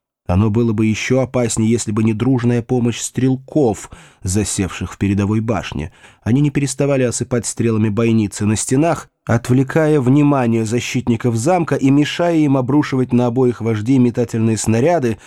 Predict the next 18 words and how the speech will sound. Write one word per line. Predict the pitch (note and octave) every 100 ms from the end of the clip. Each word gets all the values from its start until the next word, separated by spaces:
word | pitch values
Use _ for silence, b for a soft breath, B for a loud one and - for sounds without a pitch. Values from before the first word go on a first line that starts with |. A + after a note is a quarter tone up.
| B B
которые | A#2+ A2+ C3 C3
угрожали | A2+ A#2 A2+ C3 A#2+
уничтожить | A#2 A2+ - A#2+ A#2+ A2+
навес | G2 G#2 A2+ -
над | G#2 G2+
их | G2+
головами. | F2 G#2 A2+ F#2+ D#2 - - _ _ _ _ _ -
Тем | - G2
не | G#2
менее, | A2 B2+ B2+ A#2+
грозившая | A2 A#2 A2 A#2+ G2+ G#2+
Чёрному | G2+ A#2+ A2+ A2 A#2
рыцарю | A#2+ - G#2 G#2
опасность | G2+ D3+ D#3 D3+ C#3 - B B B -
увеличивалась | C3 B2 B2 A#2+ D#3 D3 D#3 C#3+ C3+
с | -
каждой | - B2 C3 A#2 B2+
минутой. | B2 B2+ B2 G#2 F2 D#2+